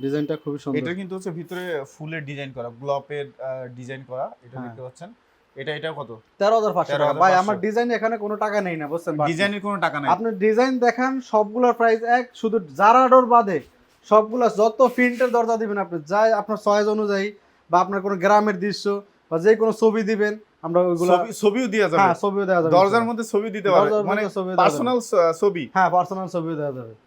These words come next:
Speaker 2: মানে, আহ, হচ্ছে অনেকেই আছে, আহ, পার্সোনাল ছবি যে, যেমন আপনার ছবি এর মধ্যে অ্যাড করা যাবে
Speaker 1: হ্যাঁ,
Speaker 2: ভাই?
Speaker 1: অবশ্যই দেয়া করা যাবে।
Speaker 2: তাই নাকি?
Speaker 1: জি, জি।
Speaker 2: দরজার মধ্যে এখন মানুষের ছবি?
Speaker 1: হ্যাঁ, মানুষের ছবি অ্যাড
Speaker 2: আচ্ছা,
Speaker 1: করা যাবে।
Speaker 2: এই যে এগুলা, এই, এটা অনেক সুন্দর।
Speaker 1: এই ডিজাইনটা কিন্তু খুবই সুন্দর ভাই, একবারে ইউনিক,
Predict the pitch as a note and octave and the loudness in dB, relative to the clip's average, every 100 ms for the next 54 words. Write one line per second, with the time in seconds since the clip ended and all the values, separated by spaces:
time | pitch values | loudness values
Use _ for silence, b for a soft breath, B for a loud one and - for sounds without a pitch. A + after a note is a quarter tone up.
0 | - D#3 F3 F3+ F3 D3+ D#3 D#3+ D#3 F3 | -16 -10 -8 -8 -8 -4 -4 -4 0 0
1 | F3 F#3 G3 F#3+ G#3 G3 D#3+ - _ _ | 0 -4 -2 -2 -2 -2 -4 -8 _ _
2 | _ _ _ _ _ _ - F3+ G#3 G#3+ | _ _ _ _ _ _ 2 2 2 0
3 | G#3+ G#3 F3+ F#3 F#3 F3+ D#3 G3+ G#3 G3 | 0 -2 -2 -2 2 2 4 4 4 0
4 | G#3 G#3 G3+ G3+ F#3+ F#3 F#3+ E3 F#3 F#3 | -2 0 4 4 2 0 2 2 0 0
5 | F#3 F#3+ G3+ G3+ A3 G#3 G3+ G3+ F#3+ G3 | 2 4 4 4 0 0 0 -4 -2 -4
6 | F#3+ F3+ G#3 - E3 F3+ D3+ B2+ C#3 D3 | -4 -8 -8 2 4 4 -2 -6 -6 -6
7 | C#3+ E3 F#3+ A3 A3 A3 G#3+ G#3+ G3 F3+ | -2 2 2 2 -2 -2 -2 -2 -2 -2
8 | F#3+ G#3 G3+ D#3 A#2 E3 C#3+ D3 D3+ - | -2 -4 -2 -6 -4 -6 -6 -6 -10 -12
9 | D3 D3+ C#3 C#3 D3+ C3 B2 E3+ D#3+ F#3 | -12 -4 -4 -2 -4 -2 -4 -4 -2 -2
10 | E3+ F3+ F#3 E3 F3 F3 E3+ F3+ F#3 - | 0 2 2 2 -4 -4 -2 -2 -4 -10
11 | E3 C#3+ D#3+ F3 E3+ F3+ F#3 F3+ F3+ - | -4 -2 -2 -4 -6 -6 -6 -8 -12 -8
12 | F3+ F#3+ E3+ D3+ C#3 C#3 C#3 D3+ D#3 E3 | -6 -6 -8 -8 -8 -8 -6 -6 -6 -8
13 | D#3+ D#3 D3 | -8 -10 -10